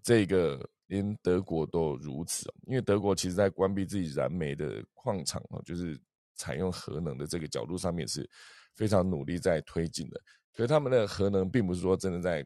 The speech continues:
国内狂盖核能电厂，不是，他们就是甚至是把自己国内的核能电，电厂退役，然后直接去买法国的核电，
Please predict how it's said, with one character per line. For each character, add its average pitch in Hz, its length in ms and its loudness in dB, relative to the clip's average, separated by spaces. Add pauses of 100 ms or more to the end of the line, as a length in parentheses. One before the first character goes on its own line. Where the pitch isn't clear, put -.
国 73 240 -10
内 85 300 -6
狂 80 320 -6
盖 90 200 4
核 80 160 -4
能 78 160 -6
电 85 160 -6
厂， 78 160 -8
不 - 60 -6
是， 101 260 -4 (400)
他 110 120 0
们 107 80 -2
就 107 80 4
是 104 260 0
甚 101 180 -4
至 101 120 -6
是 101 80 -4
把 73 160 -6
自 - 120 -10
己 85 80 -8
国 76 220 -12
内 90 140 -6
的 82 60 -6
核 80 180 -8
能 76 180 -10
电， 85 320 -4
电 98 160 0
厂 - 220 -10
退 85 240 0
役， 87 160 -6 (480)
然 80 100 -8
后 80 60 -6
直 - 160 -14
接 76 80 -6
去 90 160 -8
买 69 320 -10
法 - 440 -6
国 73 220 -10
的 76 80 -6
核 71 280 -12
电， 78 200 -12